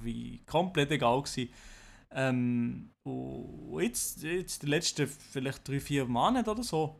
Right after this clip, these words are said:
Und auch jetzt tue ich sehr, sehr viel mir überlegen, so, vor allem fuckt es mich ab, dass ich, dass ich mit, mit, mit Hauptkanal zum Beispiel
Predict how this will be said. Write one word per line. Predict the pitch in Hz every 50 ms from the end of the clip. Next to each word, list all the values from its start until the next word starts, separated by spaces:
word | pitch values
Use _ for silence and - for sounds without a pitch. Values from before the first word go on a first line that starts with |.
| -
Und | - 135 135 131
auch | 131 139
jetzt | 160 165 - - - - 165 156
tue | - 135 127 120
ich | 120 - - -
sehr, | - - - - 147 165 220 269 247
sehr | - 220 214
viel | - 208 190 190
mir | 196 196
überlegen, | 190 165 151 139 135 151 170 - 190
so, | - - 170 165 - - - - - - - - -
vor | - 135
allem | 139 151 175 185 175 175 170 165 165 156 151 - - - - - - - - - - - -
fuckt | - 139 135 -
es | - 143
mich | 139 139
ab, | 143 143 - - -
dass | 143 123 -
ich, | 135 131 127 127 123 120
dass | - 135 127 117 - -
ich | 131 123 120 120 127 127 - - - - - -
mit, | - 139 139 143 131 - - -
mit, | 139 131 127 127
mit | 127 123 120
Hauptkanal | 117 127 160 165 - - 185 185 185 190 180 147 139
zum | - - 139 135 131
Beispiel | 127 - - - 139 135 131 127 123 123 123